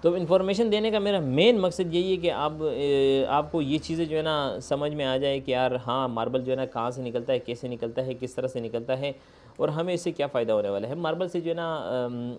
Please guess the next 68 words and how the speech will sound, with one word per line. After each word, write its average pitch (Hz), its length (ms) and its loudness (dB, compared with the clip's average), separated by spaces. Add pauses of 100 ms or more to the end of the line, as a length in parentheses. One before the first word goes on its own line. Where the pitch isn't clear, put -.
(120)
अल्हम्दुलिल्लाह 151 420 -4
से 147 120 -4
अगर 127 180 0
आप 135 180 -2
इसको 135 220 -4
अपने 135 260 0
घर 123 260 -4
में 190 140 -4
इस्तेमाल 139 380 -6
करेंगे 147 380 -4
तो 135 140 -6
इंतहाई 123 460 -2
बेहतरीन 120 680 0
चीज़ 113 340 -6
है। 95 120 -2 (440)
मैं 180 100 0
आपको 175 220 0
ये 147 240 0
नहीं 170 160 -2
कहूँगा 156 300 2
कि 147 140 0
यार 143 180 2
मैं 135 320 -2
अपने 139 200 -4
मार्बल 127 320 0
के 143 100 -4
हवाले 127 260 0
से 131 120 -6
जो 123 100 -4
है 127 60 -2
ना, 127 160 0
अम, 117 380 -6 (140)
बढ़ 123 180 0
चढ़ 123 180 -4
के 120 120 -2
जो 117 60 -6
है 120 60 -2
ना 117 80 -4
बताया 110 320 -2
जा 113 140 0
रहा 113 100 0
हूँ 110 220 -6
और 107 140 -4
ग्रेनाइट 110 340 -4
के - 100 -2
हवाले 107 180 2
से 113 140 -8
जो 113 60 -4
है 113 60 2
ना 113 120 -2
बढ़ 107 100 0
चढ़ 113 160 -6
के 113 120 -6
बताया 101 240 -2
जा 165 80 0
रहा 165 80 0
हूँ। 165 80 -2
तो 160 60 -4
मैं - 180 -2
आपको 190 340 2
ये 170 320 8
बताना 165 320 4
चाह 147 200 0
रहा 143 80 2
हूँ 143 180 -2
कि 165 120 0
देखो, 143 400 0
अ, 117 680 -2